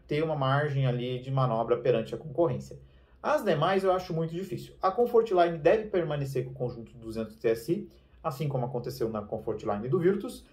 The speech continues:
E a Highline, que daí, no caso do Virtus, a gente tem duzentos T S I e no T-Cross sempre era duzentos e cinquenta T S I,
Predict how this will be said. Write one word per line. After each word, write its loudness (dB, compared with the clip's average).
E 6
a 8
Highline, 2
que -2
daí, 4
no -2
caso 4
do 6
Virtus, 0
a 2
gente -6
tem -2
duzentos 2
T 2
S 0
I -4
e -2
no 4
T-Cross 2
sempre -2
era 6
duzentos 0
e -14
cinquenta 0
T 2
S 2
I, -6